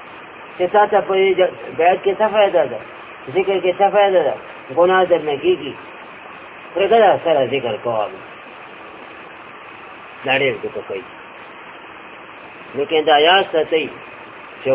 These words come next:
کوم ذاکر ده، ذکر کوي، اگر چې هغې نه کله کله ګناه کېږي، دا د هغې غافل نه ډېر بهتر ده. حکیم امت مولانا شیطانی رحمت الله علیه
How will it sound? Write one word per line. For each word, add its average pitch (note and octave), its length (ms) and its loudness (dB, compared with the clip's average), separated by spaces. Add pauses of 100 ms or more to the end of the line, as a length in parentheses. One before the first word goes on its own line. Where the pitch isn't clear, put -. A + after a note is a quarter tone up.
کوم F#3 260 2
ذاکر E3 600 2
ده، C3+ 220 -2 (760)
ذکر G3 300 2
کوي، D#3+ 360 0 (380)
اگر F#3+ 260 0
چې G3 140 -2
هغې F#3 280 2
نه F3+ 100 4
کله F3+ 300 2
کله D#3+ 260 0
ګناه F3 380 0
کېږي، E3+ 360 -2 (520)
دا D#3+ 160 4
د F3+ 60 2
هغې F#3+ 360 2 (140)
غافل E3+ 380 4 (100)
نه F3+ 100 2
ډېر D#3+ 320 4 (100)
بهتر B2+ 500 -2
ده. E2+ 80 -10 (2250)
حکیم F3+ 320 2
امت F3+ 520 2 (680)
مولانا D3+ 380 2
شیطانی F3 540 0
رحمت C#3+ 360 -2
الله D#3 260 -2
علیه D3 300 0